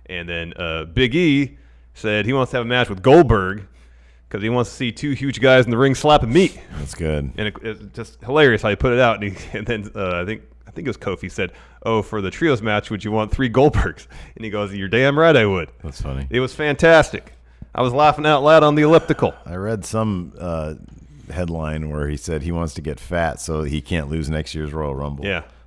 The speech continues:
Speaker 2: That's awesome.
Speaker 1: He, Big E is the absolute best.
Speaker 2: Yeah, he's great.
Speaker 1: He is hilarious.
Speaker 2: Uh, I got Kevin Owens, Samoa Joe, and Daniel Bryan because I just feel like all their stories would be so great. It'd be so f-, much fun to listen to their stories.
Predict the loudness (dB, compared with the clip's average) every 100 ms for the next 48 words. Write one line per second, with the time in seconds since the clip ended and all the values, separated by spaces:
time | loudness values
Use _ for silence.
0 | -14 -12 -10 -10 -2 -2 -2 -2 -2 0
1 | 0 0 0 -2 -2 -8 -8 -12 -12 -16
2 | -12 -10 -10 -12 -14 -14 -16 -20 _ -4
3 | -2 -2 -4 -8 -8 -8 -14 -10 -4 -2
4 | -2 -4 -2 -2 0 2 2 4 4 4
5 | 2 -2 -12 -8 2 4 6 6 6 6
6 | 6 2 0 2 2 4 2 4 4 4
7 | 2 -2 -8 -14 -18 -20 -20 -8 -4 0
8 | 2 2 0 -6 -8 -6 -6 -2 2 2
9 | 2 0 2 -2 -4 -6 -4 -6 -10 -12
10 | -10 -10 -10 -12 -14 -20 _ _ _ -18
11 | -14 -10 -10 -8 -8 -8 -10 -10 -8 -6
12 | -6 -10 -12 -14 -14 -16 -18 -18